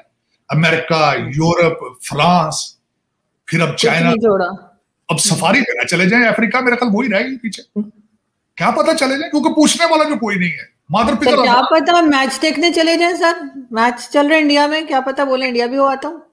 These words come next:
Speaker 1: आरजू, match तो बेच दिया आपने, कौन सा चला है match? मैच तो बिक गया आपका।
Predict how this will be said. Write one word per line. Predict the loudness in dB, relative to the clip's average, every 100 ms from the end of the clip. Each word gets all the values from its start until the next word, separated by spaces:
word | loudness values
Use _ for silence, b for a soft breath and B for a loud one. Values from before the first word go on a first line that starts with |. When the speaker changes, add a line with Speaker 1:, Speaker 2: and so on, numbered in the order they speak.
| -10
Speaker 1:
आरजू, | -6 -2
match | 0 2 2
तो | 0
बेच | 0 0
दिया | 2 2 2
आपने, | 0 -6 -8 _ _ _ _
कौन | 0 0
सा | 2
चला | 0 2 2
है | 2 0
match? | -2 -4 -14 _ _ _ _ _ -20 -20 -20
मैच | -20 _ -4 -2 0
तो | 0
बिक | 0 0
गया | 2 2
आपका। | 0 -6 -12